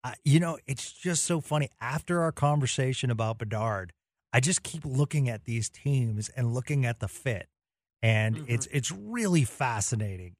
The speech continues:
Speaker 1: you know, to see where, um, he's going to land. And I'm also fascinated that, you know, and this is off subject of Bedard and Team Canada,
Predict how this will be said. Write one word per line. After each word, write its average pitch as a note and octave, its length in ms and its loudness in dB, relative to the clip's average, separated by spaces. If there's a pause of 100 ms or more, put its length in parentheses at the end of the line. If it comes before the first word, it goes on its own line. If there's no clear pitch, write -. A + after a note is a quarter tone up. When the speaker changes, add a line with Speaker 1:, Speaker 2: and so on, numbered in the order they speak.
Speaker 1:
you B2+ 120 2
know, B2 180 0
to A2+ 140 -2
see B2+ 260 -2
where, B2+ 720 0 (380)
um, A2+ 240 2
he's A#2 320 0
going A#2 380 -2
to A2 100 0
land. G#2 600 -6
And B2 280 0 (100)
I'm G3 140 6
also B3+ 340 0
fascinated C#3+ 880 -4 (120)
that, A2+ 360 -2 (840)
you C3 80 4
know, A#2 100 4
and B2+ 140 2
this D3+ 160 4
is B2 240 -2 (400)
off D3 200 2
subject B2+ 460 0
of A2+ 100 -4
Bedard A#2+ 680 0
and B2 240 -2
Team C3 240 0
Canada, A2 640 0